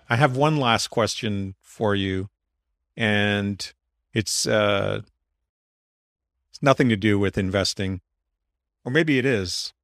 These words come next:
Um, <laughs> you know, if it turn, it, it, it might, it might, it might turn out to be.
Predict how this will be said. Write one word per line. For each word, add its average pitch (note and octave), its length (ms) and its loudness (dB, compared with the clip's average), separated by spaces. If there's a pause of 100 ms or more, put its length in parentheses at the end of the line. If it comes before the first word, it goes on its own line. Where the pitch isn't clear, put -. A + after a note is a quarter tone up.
(120)
Um, G2+ 480 0 (920)
<laughs> - 60 -2 (680)
you B2 80 -2
know, A2+ 100 0
if - 200 -2
it - 100 -2
turn, D#3 220 4
it, D3 140 0
it, E3 160 0
it E3 80 0
might, F#3+ 200 4
it G3 120 2
might, G3 240 4
it F3 100 0
might F3 220 0
turn E3+ 240 2
out E3+ 200 2
to C#3 100 -2
be. F#2+ 300 -4